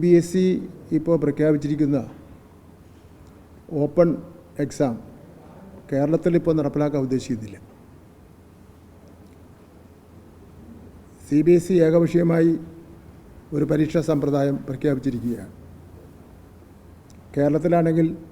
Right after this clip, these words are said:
സി ബി എസ് ഇയുടെ യിൽ പഠിക്കുന്ന കുട്ടികൾ ചിലപ്പോൾ മാറി,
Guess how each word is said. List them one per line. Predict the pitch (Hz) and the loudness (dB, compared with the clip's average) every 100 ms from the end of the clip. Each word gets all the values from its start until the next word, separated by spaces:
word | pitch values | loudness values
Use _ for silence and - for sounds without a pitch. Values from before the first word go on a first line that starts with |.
| - - - - - - - - - - - - - - - - - - | -20 -20 -20 -20 -20 -20 -20 -18 -16 -10 -10 -10 -14 -16 -20 -20 -20 -2
സി | 151 151 | 2 6
ബി | 170 | 6
എസ് | 156 170 | 6 2
ഇയുടെ | 165 165 165 - - - - - - 165 | 4 4 2 -4 -12 -20 -20 -20 -16 -8
യിൽ | 156 160 | -4 0
പഠിക്കുന്ന | 156 156 151 147 | 0 0 0 -2
കുട്ടികൾ | 143 151 147 147 | 0 0 0 0
ചിലപ്പോൾ | 143 139 147 - - - - - - - - 147 | -2 0 -2 -2 -10 -20 -20 -20 -20 -20 -8 -4
മാറി, | 147 147 | 0 0